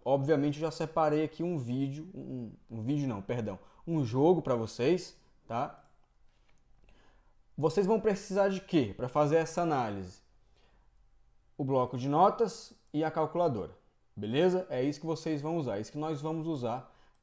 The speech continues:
pra, pra trabalhar, tá? Pra, pra analisar esse, esse jogo aqui,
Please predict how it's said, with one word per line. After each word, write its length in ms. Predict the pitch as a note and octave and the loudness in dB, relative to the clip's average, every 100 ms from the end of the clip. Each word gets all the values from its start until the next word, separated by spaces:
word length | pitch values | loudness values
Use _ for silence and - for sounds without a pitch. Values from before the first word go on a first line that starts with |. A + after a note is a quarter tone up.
| _ | _
pra, 540 | D3 C#3+ D#3 E3 - _ - _ _ _ _ _ _ _ _ _ _ _ _ _ _ - | 4 4 4 0 -14 _ -20 _ _ _ _ _ _ _ _ _ _ _ _ _ _ -10
pra 120 | - D3+ | -4 -2
trabalhar, 680 | E3+ E3+ F3 D#3+ A2+ F2+ - _ _ _ - | 0 2 2 2 0 -4 -14 _ _ _ -8
tá? 180 | A#2 C3 | -6 -6
Pra, 340 | C3+ C#3 C#3+ | -4 -4 -6
pra 440 | C#3+ D3 C#3+ C#3+ | -8 -6 -2 -2
analisar 640 | D3 D3 D#3 C3+ B2 C3 - | -4 -2 -2 -2 -2 -4 -4
esse, 500 | C#3+ C3+ - D#3+ C3+ | -8 -8 -6 -6 -4
esse 300 | C3+ - D3+ | -8 -6 -6
jogo 300 | B2+ C3 D3 | -2 -2 -2
aqui, 320 | D#3 - E2 | -6 -12 -16